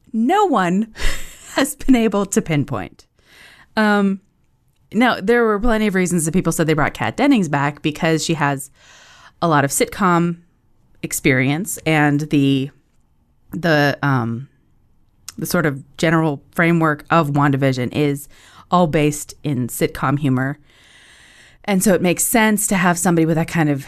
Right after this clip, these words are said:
those kind of chops in the mix, blah, blah, blah. I, I, I get all that, but no one was able to get, still to this day,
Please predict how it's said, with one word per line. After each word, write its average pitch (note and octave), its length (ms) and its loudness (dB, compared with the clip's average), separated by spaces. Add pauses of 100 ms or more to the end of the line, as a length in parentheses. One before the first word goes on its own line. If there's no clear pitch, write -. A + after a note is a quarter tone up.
(680)
those F3 180 2
kind D3+ 160 2
of C#3 100 0
chops B3 720 0
in D#3 160 2
the C#3+ 80 2
mix, A#3 560 2
blah, B2+ 220 0
blah, C3 140 -2
blah. F#3+ 340 0
I, G3 240 -2
I, F#3+ 140 -8 (160)
I F#3+ 80 2
get F#3 180 0
all D3+ 140 2
that, - 280 -4
but F3 200 -4
no A3 260 2
one A#3 460 2
was F3+ 200 -6
able E3 240 2
to - 120 -10
get, - 180 -6
still B2+ 480 -2
to - 100 -14
this B2 180 -10
day, - 180 -14